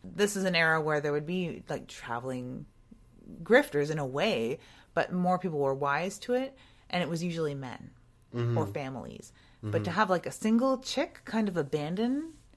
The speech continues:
Speaker 1: in a way that
Speaker 2: Mm-hmm.
Speaker 1: has a mother, so you're, you know, she's sort of, um, Hitchhiker's Guide to the Galaxy-ish in a way, where
Speaker 2: Mm-hmm.
Speaker 1: she knows where her towel is.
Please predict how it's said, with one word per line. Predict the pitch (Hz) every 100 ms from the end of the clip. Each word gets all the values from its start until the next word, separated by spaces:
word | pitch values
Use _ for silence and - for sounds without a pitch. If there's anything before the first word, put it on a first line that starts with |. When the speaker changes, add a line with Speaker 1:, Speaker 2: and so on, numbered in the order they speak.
| - _ -
Speaker 1:
in | 240
a | 262
way | 269 277 285 311 339 -
that | - 190
Speaker 2:
Mm-hmm. | 104
Speaker 1:
has | 160 160 220
a | 240
mother, | 247 262 277 302 320
so | -
you're, | 196 185 175 - - -
you | 233
know, | 220 214
she's | 208 233 226
sort | 247
of, | 233 208 190
um, | 180 165 156 170 170 _ - _ _ _ - -
Hitchhiker's | 277 277 269 262
Guide | 220 214
to | 196
the | 185
Galaxy-ish | 180 190 220 - 240 226 247 240
in | 247
a | 240
way, | 240 240
where | 262 175 165 156 - - 147
Speaker 2:
Mm-hmm. | 101 101
Speaker 1:
she | 147
knows | 214 220
where | 220 190
her |
towel | 190 - 170 175 147
is. | 120 - -